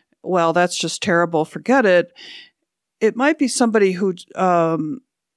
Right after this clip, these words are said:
is a little, well, say they withhold information or they never say anything actually positive,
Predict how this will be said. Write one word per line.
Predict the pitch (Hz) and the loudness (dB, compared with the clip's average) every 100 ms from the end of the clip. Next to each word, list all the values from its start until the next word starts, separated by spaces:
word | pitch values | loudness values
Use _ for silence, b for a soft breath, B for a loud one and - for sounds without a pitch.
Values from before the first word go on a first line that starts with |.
| _ _ - | _ _ -6
is | 202 | -6
a | 196 | -2
little, | 190 226 208 185 - _ - | 2 4 4 2 -2 _ -4
well, | 196 - | -4 -2
say | - 311 | -2 2
they | 262 | 2
withhold | 208 208 - - 208 190 175 - b b b _ | 2 0 0 0 2 2 -2 -10 b b b _
information | 190 180 - 160 165 170 - 160 120 | -6 -4 -4 -2 0 0 -2 -4 -4
or | 92 175 165 | -2 0 0
they | 165 165 156 160 - b b b b - | 2 0 0 -4 -10 b b b b -6
never | 208 240 269 | -4 0 0
say | - 220 202 | 2 4 4
anything | 190 190 - 175 160 160 - - - | 2 -2 0 0 2 -2 -6 -14 -6
actually | 175 165 - 165 156 | -6 -4 -4 -2 -4
positive, | - - 175 175 170 170 165 165 | -6 -2 -2 -2 0 2 2 0